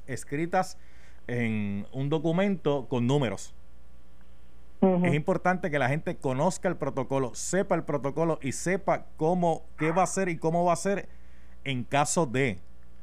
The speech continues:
Speaker 1: ¿verdad? De que haya que activar el, que haya que activar el protocolo, porque si no, lo que tiene es un montón de cosas escritas en un papel.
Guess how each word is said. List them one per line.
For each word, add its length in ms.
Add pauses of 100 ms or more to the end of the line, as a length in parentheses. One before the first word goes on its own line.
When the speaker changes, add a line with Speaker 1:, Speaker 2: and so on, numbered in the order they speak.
(280)
Speaker 1:
¿verdad? 300
De 120
que 60
haya 160
que 60
activar 480
el, 240
que 100
haya 180
que 60
activar 320
el 120
protocolo, 480
porque 180
si 140
no, 80
lo 80
que 100
tiene 200
es 40
un 100
montón 320
de 120
cosas 240
escritas 320
en 60
un 80
papel. 320